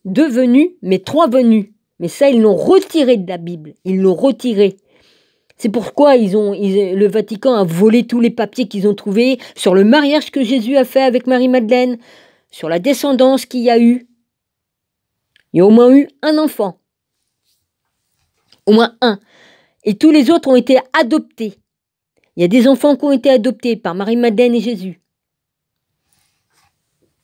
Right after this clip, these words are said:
D'après, d'après, d'après, je dis bien, d'après les chevaliers de, de l'ordre de machin truc, là. Les chevaliers, ouais.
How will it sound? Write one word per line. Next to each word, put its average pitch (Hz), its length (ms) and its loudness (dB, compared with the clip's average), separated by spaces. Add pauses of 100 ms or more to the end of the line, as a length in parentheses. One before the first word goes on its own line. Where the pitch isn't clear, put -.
(260)
D'après, 330 800 -2
d'après, 208 720 -6 (640)
d'après, 156 420 0
je 180 100 -2
dis 160 160 -10
bien, 240 360 -4
d'après 247 580 -4 (640)
les 160 100 -8
chevaliers 220 540 0
de, 156 960 -6
de 156 160 -4
l'ordre 208 400 2
de 165 380 -8
machin 190 300 -8
truc, 202 260 -10
là. 135 140 -16 (3750)
Les 160 120 -10
chevaliers, 190 520 0
ouais. 143 220 -14